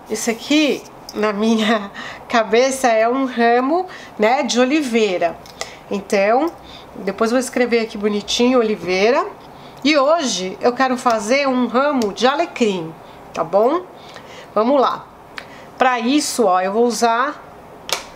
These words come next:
esse pincel que eu trouxe agora da França. Olha que diferente que ele é. Ele tem um, um super bico aqui, uma super ponta.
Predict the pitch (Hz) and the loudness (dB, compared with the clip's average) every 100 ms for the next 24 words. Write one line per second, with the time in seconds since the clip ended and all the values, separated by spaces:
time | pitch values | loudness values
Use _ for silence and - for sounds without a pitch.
0 | - - - - - - - - - - | -20 -20 -20 -20 -20 -20 -18 -16 -16 -18
1 | - - - - - - 269 302 294 - | -20 -20 -20 -20 -8 0 2 2 -2 -8
2 | 233 226 220 - 196 202 226 277 277 - | -2 0 0 2 2 2 2 -2 -6 -16
3 | - - - - - - - - - - | -20 -20 -20 -20 -20 -20 -20 -20 -20 -20
4 | - - - - - 220 208 - 208 202 | -20 -20 -20 -20 -4 -2 -2 0 2 2
5 | 196 - - 180 170 - - - - - | 0 -4 -4 -6 -10 -14 -20 -20 -12 -2
6 | 196 202 175 202 226 220 175 175 - 208 | 0 0 0 2 2 0 -4 -8 -6 -2
7 | 220 214 - 220 214 208 - - 214 190 | 0 0 0 0 0 -6 -12 -4 -2 -2
8 | 180 180 - 185 185 175 170 180 185 214 | -4 -6 -8 -6 -4 -2 -4 -6 -4 -2
9 | 214 214 196 180 - - - - - - | 0 -2 -4 -8 -14 -18 -18 -18 -18 -12
10 | 208 - 247 277 247 185 214 214 - 196 | -6 -2 -2 0 -2 0 -2 0 -2 -4
11 | - 196 196 - 240 - 233 - 196 190 | -6 -2 -2 -2 -4 -2 -2 -2 -2 2
12 | 247 247 311 | 0 0 -2